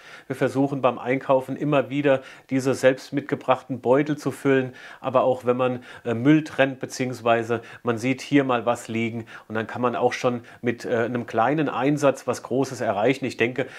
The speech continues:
wenn das jeder einmal, äh, macht und, äh, sich bückt und irgendwas aufhebt, dann sind wir schon auf einem, äh, guten Weg, äh, in eine bessere Welt. Ja, wir haben, äh, hier auch bei dieser Uhr, das erwähne ich auch immer mal wieder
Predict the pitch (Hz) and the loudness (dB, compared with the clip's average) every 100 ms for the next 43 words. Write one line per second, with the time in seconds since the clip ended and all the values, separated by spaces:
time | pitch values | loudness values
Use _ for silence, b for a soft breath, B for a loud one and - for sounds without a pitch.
0 | B 120 120 120 113 123 131 120 120 113 | B -2 2 2 2 2 2 2 0 4
1 | 113 113 B B 120 101 110 113 - - | 4 2 B B -6 -2 0 -2 -4 -14
2 | - 120 117 107 113 117 113 131 - - | -6 -4 -4 -6 -4 -2 -4 -6 -2 0
3 | 151 - 147 131 135 131 123 110 131 139 | 0 0 -4 2 2 2 0 2 2 2
4 | 131 - B B 120 110 127 - 123 - | -2 -4 B B -2 0 -2 0 -2 0
5 | 127 131 123 117 123 120 120 131 139 147 | -2 0 0 0 -2 -2 -4 -2 -2 -2
6 | 110 98 120 147 - B B B 127 120 | -4 0 2 2 -2 B B B -2 0
7 | 170 160 160 156 151 139 151 127 - - | 2 0 0 0 0 2 2 2 -2 -16
8 | B B B B 143 165 139 131 135 175 | B B B B 2 2 2 0 0 -4
9 | 156 143 135 180 175 143 156 - 151 151 | -2 -2 2 4 4 4 0 2 2 2
10 | 143 139 151 151 208 165 156 123 127 143 | 2 2 4 4 4 2 0 0 0 2
11 | 151 143 - 190 190 208 185 175 165 139 | 2 2 2 2 2 0 0 2 2 2
12 | 151 175 180 170 | 2 4 4 2